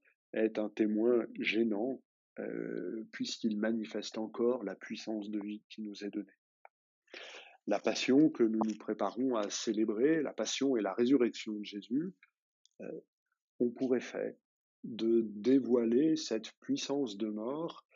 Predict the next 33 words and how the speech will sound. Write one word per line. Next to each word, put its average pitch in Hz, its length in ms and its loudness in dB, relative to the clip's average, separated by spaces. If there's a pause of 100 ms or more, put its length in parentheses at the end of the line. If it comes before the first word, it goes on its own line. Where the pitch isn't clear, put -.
(260)
qui 127 160 0
n'a 120 160 0
pas 156 240 -2
d'autre 151 380 0
explication 117 840 -6 (880)
que - 120 -2
le 110 120 2
refus 107 380 -4
de 104 80 -6
la 104 100 -2
vie. 104 220 -12 (1080)
La 98 160 -2
mort 120 360 2
est 107 120 0
introduite 123 580 0
dans 117 140 0
le 110 140 -2
monde 139 340 -2
parce - 360 -8
que, 139 540 6
en 110 120 -6
désobéissant 113 1080 -2 (100)
à - 100 -12
la 98 120 -8
parole 117 400 0
de 107 80 -2
vie, 117 260 -8
nous 127 220 2
avons 110 340 -2
refusé 107 420 -6
la 98 140 -6
vie. - 160 -20 (920)
Euh, 160 280 -12